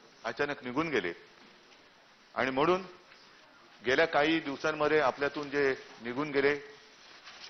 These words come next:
त्यांना श्रद्धांजली वाहण्यासाठी मी इथे उभा आहे. अध्यक्ष महोदय,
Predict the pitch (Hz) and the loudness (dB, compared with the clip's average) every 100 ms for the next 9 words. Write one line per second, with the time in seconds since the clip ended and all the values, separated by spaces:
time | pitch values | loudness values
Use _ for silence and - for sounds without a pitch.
0 | - - - - - - - 123 143 - | -20 -20 -20 -20 -20 -8 0 2 2 2
1 | 120 127 139 139 143 123 127 127 123 120 | 0 2 0 0 2 2 0 -2 -4 -4
2 | 95 - - - - - - - - - | -8 -12 -20 -20 -20 -20 -20 -20 -20 -20
3 | - - - 117 127 117 127 98 95 78 | -20 -20 -16 -4 -2 0 0 0 -2 -4
4 | - - - - - - - - - - | -10 -20 -20 -20 -20 -20 -20 -20 -20 -20
5 | - - - - - - - - - - | -20 -20 -20 -20 -20 -20 -20 -20 -20 -20
6 | - 123 123 156 165 156 151 147 156 | -4 0 2 2 2 2 2 4 0